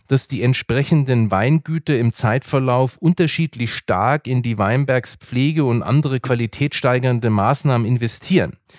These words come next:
Der Preis gibt in der Regel einen ganz guten Aufschluss über die Weinqualität, unabhängig von der Klassenzugehörigkeit.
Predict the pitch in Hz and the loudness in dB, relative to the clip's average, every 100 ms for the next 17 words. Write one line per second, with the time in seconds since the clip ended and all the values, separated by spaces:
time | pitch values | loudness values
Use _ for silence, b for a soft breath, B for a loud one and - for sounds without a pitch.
0 | B B B 123 - 117 123 226 - - | B B B 0 0 0 2 2 -2 -10
1 | b b - 151 170 147 120 127 175 180 | b b -2 2 4 4 4 2 4 2
2 | 113 131 135 151 - - 180 156 139 202 | 2 0 4 2 2 -4 -2 0 2 0
3 | - 123 110 104 - b b b - 143 | -2 0 0 0 -6 b b b 0 2
4 | 131 123 110 131 156 147 135 135 - 175 | 2 2 2 2 0 0 -2 -4 -2 0
5 | 113 - - - 160 170 160 156 151 156 | 0 -6 -16 0 4 4 2 2 2 2
6 | 151 - b - 135 127 127 - 127 - | -2 -10 b -2 0 2 0 0 -2 2
7 | 135 - 156 123 104 92 - - 80 76 | 0 0 -2 0 -2 -2 -6 -6 -6 -6